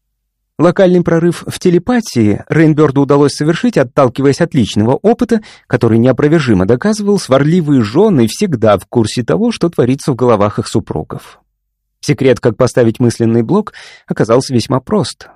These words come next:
Нужно было не ластиться к жене, всячески демонстрируя симпатию и дружеское расположение,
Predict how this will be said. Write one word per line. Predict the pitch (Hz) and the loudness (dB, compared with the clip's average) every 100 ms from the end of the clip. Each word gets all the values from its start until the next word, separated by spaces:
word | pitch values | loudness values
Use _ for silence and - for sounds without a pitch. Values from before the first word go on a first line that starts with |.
| _ _ - | _ _ -2
Нужно | 120 123 | 0 2
было | 135 143 | 4 4
не | 151 175 | 2 2
ластиться | 143 85 - 101 104 | 2 0 -4 -8 -6
к | 95 | -2
жене, | 123 160 226 | 0 2 0
всячески | - 101 98 - | 0 0 -2 -4
демонстрируя | 104 113 120 - 110 107 107 | 0 0 0 0 0 2 0
симпатию | 143 139 117 87 101 | 0 0 0 0 -2
и | 104 | 0
дружеское | 120 92 - 104 | 0 -2 -2 0
расположение, | 107 - 131 165 226 220 202 | 0 -2 -2 0 0 2 0